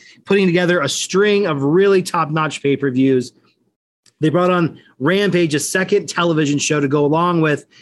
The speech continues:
their flagship Dynamite and their YouTube online products. Seamlessly introduced new talent, uh, including multiple Hall of Famers from the W W E brand. Um, and here they kind of sit,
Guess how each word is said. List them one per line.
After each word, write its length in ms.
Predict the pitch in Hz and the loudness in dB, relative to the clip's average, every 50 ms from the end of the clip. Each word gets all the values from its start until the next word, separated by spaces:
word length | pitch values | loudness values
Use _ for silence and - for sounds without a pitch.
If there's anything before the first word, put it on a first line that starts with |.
| _ _ | _ _
their 100 | - 139 | -6 -6
flagship 560 | 135 - 160 160 160 156 143 - - 160 135 110 | -4 -2 -2 -2 -2 -2 -2 -2 -4 -4 -4 -2
Dynamite 580 | 151 147 151 147 143 143 143 139 139 139 - - | -4 -2 -2 -2 -2 -2 -2 -2 -4 -6 -6 -4
and 400 | 185 180 190 208 208 196 190 170 | -2 0 0 0 2 2 2 0
their 240 | 156 156 151 147 143 | 0 0 0 0 0
YouTube 680 | 135 135 147 165 180 160 - - 160 151 143 139 147 | -2 0 0 -2 -2 -2 -2 -2 0 2 2 0 0
online 480 | 147 156 147 156 160 160 147 139 135 113 | -2 -2 -2 0 0 0 -2 -2 -4 -6
products. 680 | - - 139 120 117 117 117 120 - _ - - - _ _ _ - - - _ | -6 -8 -6 -6 -4 -4 -6 -6 -8 _ -16 -18 -18 _ _ _ -20 -20 -20 _
Seamlessly 640 | - - - - 214 240 254 254 247 190 202 233 220 208 | -12 -8 -2 0 2 2 4 2 2 2 0 0 2 2
introduced 640 | 202 175 196 190 165 180 175 170 156 - - - _ _ _ _ _ - | 0 0 0 2 2 2 2 2 0 -4 -10 -18 _ _ _ _ _ -2
new 300 | 147 165 190 208 226 190 | 0 2 2 2 2 0
talent, 640 | - - 190 175 165 160 156 156 156 156 160 156 - - - - _ - | -2 -2 -2 -2 0 0 0 0 -2 -2 -4 -6 -10 -18 -20 -20 _ -4
uh, 340 | 143 147 147 143 143 143 135 | -2 -2 0 0 0 -2 -2
including 540 | 160 156 135 - - 220 220 208 190 185 175 | -2 -4 -4 -2 0 2 2 4 4 4 4
multiple 380 | 185 196 208 202 - - 185 165 | 2 2 0 -2 -2 -2 -2 -2
Hall 260 | - 165 165 160 147 | 0 0 0 0 0
of 80 | 131 | -2
Famers 720 | - - 170 170 180 180 160 143 139 147 160 165 - - _ _ _ _ _ _ _ | -2 -2 -2 0 0 2 2 2 2 0 0 -2 -6 -10 _ _ _ _ _ _ _
from 420 | _ - 170 156 151 156 147 151 | _ -4 -2 -2 -2 -2 -4 -2
the 100 | 139 147 | -4 -2
W 320 | 127 160 160 151 147 151 139 | 0 0 -2 -2 -2 -2 -2
W 320 | 143 147 143 139 139 147 | -2 -2 0 0 -2 -2
E 240 | 156 156 147 160 151 | 0 0 -2 -2 -2
brand. 720 | 135 120 127 131 135 135 135 135 131 131 131 131 131 147 - - | -2 -2 0 0 2 2 0 0 0 -2 -2 -4 -6 -8 -8 -6
Um, 560 | 165 147 147 143 143 139 135 139 139 135 - _ _ - _ _ _ - _ - - | -4 -4 -2 -2 -2 -2 -2 -2 -4 -4 -6 _ _ -20 _ _ _ -20 _ -6 -2
and 120 | 175 175 | 0 2
here 160 | 170 190 196 | 2 2 2
they 120 | 190 196 185 | 2 2 0
kind 280 | 190 190 190 190 190 | 0 0 0 0 0
of 100 | 185 165 | 0 -2
sit, 460 | - - - 208 202 202 208 208 - | -4 -4 -2 0 0 0 0 -2 -6